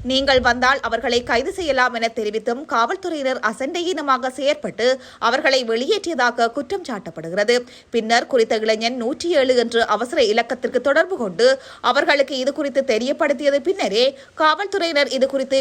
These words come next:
விசாரணை செய்துவிட்டு சம்பவ இடத்திற்கு சென்றதாக பாதிக்கப்பட்டவர்கள் தெரிவிக்கின்றனர். பாதிக்கப்பட்ட இருவரும் வட்டுக்கோட்டை காவல் நிலையத்தில்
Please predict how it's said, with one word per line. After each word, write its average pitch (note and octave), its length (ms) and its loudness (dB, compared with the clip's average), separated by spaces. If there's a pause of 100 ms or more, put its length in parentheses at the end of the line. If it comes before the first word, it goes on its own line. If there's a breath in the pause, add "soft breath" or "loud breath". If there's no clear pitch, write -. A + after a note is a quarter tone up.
(100)
விசாரணை C4 420 0 (100)
செய்துவிட்டு B3+ 480 0 (340 loud breath)
சம்பவ C#4 400 4
இடத்திற்கு C4 400 -4
சென்றதாக A#3 560 0 (120)
பாதிக்கப்பட்டவர்கள் B3 840 -2
தெரிவிக்கின்றனர். A#3 680 -4 (360 loud breath)
பாதிக்கப்பட்ட F#4+ 500 -2 (140)
இருவரும் C4 400 0
வட்டுக்கோட்டை D#4 440 -4 (120)
காவல் B3+ 280 0
நிலையத்தில் C#4 380 -2